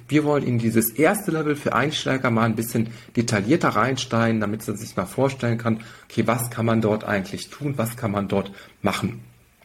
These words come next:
Und zunächst einmal, ja, möchte ich dir noch mal sagen, wenn du in dieses erste Level jetzt einsteigst,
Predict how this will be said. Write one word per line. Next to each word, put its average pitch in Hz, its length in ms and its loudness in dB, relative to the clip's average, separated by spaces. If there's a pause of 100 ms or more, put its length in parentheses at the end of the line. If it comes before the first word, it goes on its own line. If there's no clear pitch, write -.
(360)
Und 123 260 4 (280)
zunächst 196 460 4
einmal, 151 600 2 (260)
ja, 131 180 4
möchte 135 320 0
ich 120 100 -2
dir 113 140 0
noch 117 140 0
mal 117 200 2
sagen, 113 480 2
wenn 131 140 2
du 139 80 -2
in 117 120 -2
dieses 110 280 -2
erste 135 460 2
Level 120 340 0
jetzt 98 260 -4
einsteigst, 143 760 0